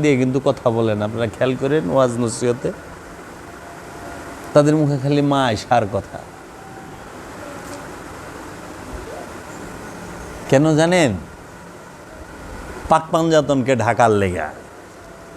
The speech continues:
কারণ পাক পাঞ্জাতন আইছে মা খাদিজার ঘরের থেকে। পাক পাঞ্জাতনের চারজন সদস্যই মা খাদিজার ঘরে, তিনজন সদস্য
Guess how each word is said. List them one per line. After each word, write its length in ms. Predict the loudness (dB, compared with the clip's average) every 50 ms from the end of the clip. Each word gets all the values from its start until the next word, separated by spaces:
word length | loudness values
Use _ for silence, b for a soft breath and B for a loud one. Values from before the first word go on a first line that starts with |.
| -16 -16 -16 -16 -14 -14 -12 -12 -12 -12 0 2
কারণ 180 | 4 4 4 4 4
পাক 160 | 4 4 4 4 2
পাঞ্জাতন 540 | 2 2 2 4 4 2 2 2 2 2 4
আইছে 220 | 4 4 4 2
মা 200 | 2 2 2 2 0 2
খাদিজার 420 | 2 2 4 4 4 4 4 4 4
ঘরের 260 | 4 4 2 2 0 -2
থেকে। 220 | -4 -6 -6 -6 -8 -10 -12 -16 -16 -16 -16 -16 -16 -16 -16 -16 -16 -16 -16 -16 -16 -16 -16 -14 -14 -14 -14 -14 -12 -12 -12 -12 -12 -12 -12 -12 -12 -12 -12 -12 -12 -12 -12 -12 -12 -12 -12 -12 -12 -12 -12 -12 -12 -12 -12 -12 -12 -12 -12 -12 -12 -12 -12 -14 -14 -14 -14 -14 -14 -12 -12 -12 -14 -14 -14 -12 -12 -12 -12 -12 -12 -12 -12 -12 -12 -12 -12 -12 -12 -12 -12 -12 -12 -4 2
পাক 160 | 4 6 6 4 2 0
পাঞ্জাতনের 720 | 0 0 2 2 2 2 2 2 2 2 4 4 4 2 2 4
চারজন 420 | 6 6 6 6 4 2 0 -2
সদস্যই 580 | -2 -2 0 0 2 2 0 0 0 0 0 0
মা 200 | 2 2 2 2 2 2
খাদিজার 420 | 2 4 4 4 4 4 4 4
ঘরে, 300 | 2 0 -2 -2 -4 -6 -8 -10 -12 -14 -14 -16 -16 -18 -18 -18 -18 -18 -18 -18 -18 -18 -16 -16 -16 -16 -16 -14 -14 -14 -14 -12 -12 -10 -10 -10 -12 -12 -12 -12 -12 -12 -12 2 6
তিনজন 400 | 6 6 8 8 6 6 6 6
সদস্য 580 | 6 4 4 6 6 4 2 2 2 4 4